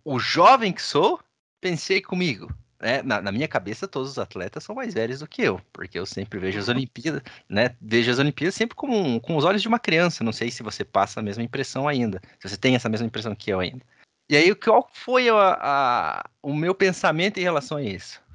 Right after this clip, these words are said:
Speaker 1: Foi de, cara, essas pessoas não são velhas demais para terem visto esses animes?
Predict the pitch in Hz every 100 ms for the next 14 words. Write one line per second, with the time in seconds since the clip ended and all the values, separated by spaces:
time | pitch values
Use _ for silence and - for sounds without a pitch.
0 | _ _ 180 185 427 370 _ - 466 117
1 | - _ _ _ _ _ _ _ - 117
2 | 156 - - 127 - 180 175 - 226 202
3 | 147 170 262 196 156 107 101 160 185 127
4 | - 127 110 151 165 117 98 185 - 160
5 | - 104 95 151 311 226 - -